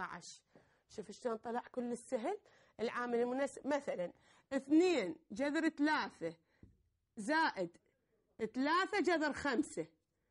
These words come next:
لاحظ هذا المقدار اللي عندي،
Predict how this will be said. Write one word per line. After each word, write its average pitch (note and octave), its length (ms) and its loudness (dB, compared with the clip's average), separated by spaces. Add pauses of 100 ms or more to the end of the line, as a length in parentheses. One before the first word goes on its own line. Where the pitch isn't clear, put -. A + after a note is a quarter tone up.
(200)
لاحظ G#3+ 360 -4 (800)
هذا G#3 460 -2
المقدار F#3 500 -4
اللي F3 240 -4
عندي، F3 340 -6